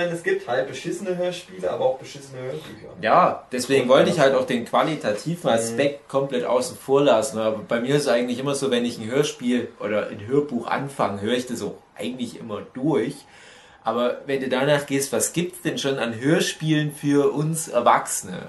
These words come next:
Speaker 2: Ja, das nimmt ja dann schon ab. Aber ich hab halt
Speaker 1: Ach
Speaker 2: auch,
Speaker 1: ja, das gibt's.
Speaker 2: ich hab aber auch einige Hörbücher, wo trotzdem mit verteilten Rollen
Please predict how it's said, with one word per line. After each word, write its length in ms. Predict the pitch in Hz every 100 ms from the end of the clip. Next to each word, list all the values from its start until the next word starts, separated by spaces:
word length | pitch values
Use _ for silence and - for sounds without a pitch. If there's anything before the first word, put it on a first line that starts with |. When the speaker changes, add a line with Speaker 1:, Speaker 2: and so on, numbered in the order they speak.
| -
Speaker 2:
Ja, 220 | 110 123
das 180 | 113 127
nimmt 240 | 139 156
ja 80 | 127
dann 160 | 123 120
schon 140 | 117
ab. 280 | - - - - 160
Aber 160 | - 127
ich 80 | 139
hab 100 | 165
halt 120 | 160
Speaker 1:
Ach 200 | 117 -
Speaker 2:
auch, 20 | 98
Speaker 1:
ja, 240 | 95 95
das 120 | 95
gibt's. 280 | - - -
Speaker 2:
ich 100 | 143
hab 140 | 160 196
aber 260 | 170 156
auch 220 | 127 -
einige 800 | 143 165 190 180 160 143 143 139 - - 110
Hörbücher, 1200 | 147 147 139 - 143 185 247 - 117 110 151 - - _ - - -
wo 100 | 139
trotzdem 640 | 143 - 175 - - 175 123
mit 160 | 120
verteilten 560 | - 107 110 117 120 117
Rollen 460 | 101 104 104 104